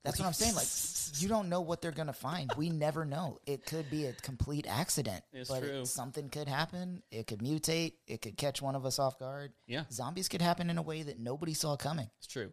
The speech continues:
Speaker 2: Like, and, and, you know, it's, it's funny 'cause we joke about this, but at the same time, like I mentioned earlier, they take over animals. They take over insects. It is a real thing. It, it's not fiction.
Speaker 1: Cordyceps.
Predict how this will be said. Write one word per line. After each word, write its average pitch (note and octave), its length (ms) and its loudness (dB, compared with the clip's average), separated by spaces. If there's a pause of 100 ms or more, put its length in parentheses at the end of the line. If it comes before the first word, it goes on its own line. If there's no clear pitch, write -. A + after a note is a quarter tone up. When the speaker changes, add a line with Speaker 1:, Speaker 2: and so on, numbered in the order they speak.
(220)
Speaker 2:
Like, D3+ 200 6
and, F#3 140 4
and, E3+ 140 -4
you D#3+ 100 0
know, D3+ 60 2
it's, D#3 160 0
it's - 120 0
funny F#3+ 240 2
'cause C#3+ 160 2
we D3+ 80 -4
joke F4+ 180 0
about C3+ 220 4
this, C#3 140 -2
but D#3 120 0
at D3+ 60 0
the E3+ 60 -4
same B3+ 200 0
time, C4 300 0
like E3+ 140 4
I G3+ 40 4
mentioned A#3 340 -2
earlier, D3+ 360 4 (800)
they B3 160 4
take E4 280 2
over C4 260 8
animals. A#3 640 2
They F3 120 2
take C#4+ 180 -4
over C4+ 180 2
insects. B3+ 520 2
It - 180 4
is B3+ 240 2
a A#3 140 0
real A#3 260 0
thing. F3 460 0
It, D#3+ 180 2
it's - 160 -2
not A#3 240 0
fiction. B3+ 300 -2
Speaker 1:
Cordyceps. C3+ 520 -2